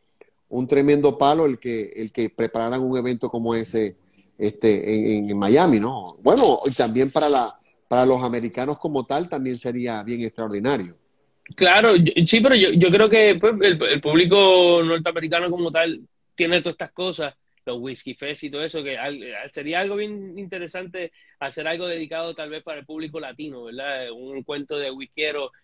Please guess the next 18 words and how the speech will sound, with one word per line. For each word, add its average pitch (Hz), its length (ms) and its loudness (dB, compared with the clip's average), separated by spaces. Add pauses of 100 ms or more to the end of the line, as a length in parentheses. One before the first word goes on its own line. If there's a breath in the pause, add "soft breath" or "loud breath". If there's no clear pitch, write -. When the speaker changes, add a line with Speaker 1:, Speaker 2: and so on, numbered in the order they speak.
(140)
Speaker 2:
hispanohablantes 139 880 -4
Speaker 1:
Ah. 135 40 -6
Speaker 2:
o 139 40 -4
algo, 139 180 -6
algo 139 400 -8
así, 156 220 -10
¿verdad? 139 420 -10
Que 120 200 -16
las 113 180 -16
cartas 135 280 -14
en 135 100 -14
español, 127 640 -10
ese 123 160 -14
tipo 123 200 -10
de 117 120 -8
cosas, 139 360 -10
con 123 180 -16
comidas 120 380 -6